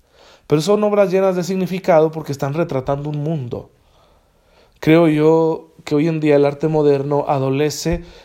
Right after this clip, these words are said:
de un exagerado subjetivismo e individualismo. El artista expresa lo que quiere, como quiere, y deja que el espectador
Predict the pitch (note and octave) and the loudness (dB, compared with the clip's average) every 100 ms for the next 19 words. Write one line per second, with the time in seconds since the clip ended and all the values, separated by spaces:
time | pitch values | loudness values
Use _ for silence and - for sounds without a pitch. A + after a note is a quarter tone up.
0 | _ C3+ C3 C#3 D3 - - B2+ A#2+ C3 | _ 0 0 0 -4 -6 -4 -2 -2 -2
1 | C3+ C3 C3 A#2+ A#2+ A2+ B2 C3 B2+ A#2+ | -6 -8 -6 -8 -6 -6 -6 -4 -6 -6
2 | A2+ A2 G#2+ G2+ G2+ G2 G2 G#2+ - _ | -8 -8 -8 -8 -10 -10 -12 -16 -18 _
3 | _ _ _ _ _ _ _ _ _ _ | _ _ _ _ _ _ _ _ _ _
4 | - B2+ B2+ C3 E3 D3+ C#3 D3 C#3+ B2+ | -6 -2 -2 -4 -4 -4 -4 -4 -2 -2
5 | B2 A#2+ C3 - E3 E3 D#3+ C3 B2 A#2 | -4 -4 -8 -4 -2 -2 -4 -6 -6 -4
6 | F3+ G3+ A3+ A3 - - _ - C3 B2+ | 0 0 -2 -8 -20 -20 _ -6 -2 2
7 | D#3 - A#2+ A2+ - B2+ B2 - C3 B2 | 0 0 -6 -6 -6 -4 -2 -4 -4 -4
8 | - - D3 - B2+ C#3 G3+ A3+ | -4 -4 -2 0 0 0 -2 -6